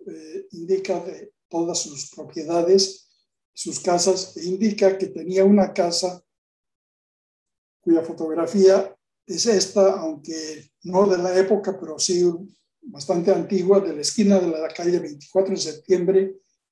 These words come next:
y Bolívar en la ciudad de Santa Cruz, en la esquina noreste de, de la plaza principal.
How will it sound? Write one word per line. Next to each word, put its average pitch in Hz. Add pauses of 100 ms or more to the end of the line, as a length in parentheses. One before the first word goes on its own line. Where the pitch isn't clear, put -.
y 160
Bolívar 170
en 156
la 147
ciudad 170
de 165
Santa 160
Cruz, - (1300)
en 160
la 151
esquina 190 (100)
noreste 170
de, 135 (280)
de 156
la 139
plaza 165
principal. 147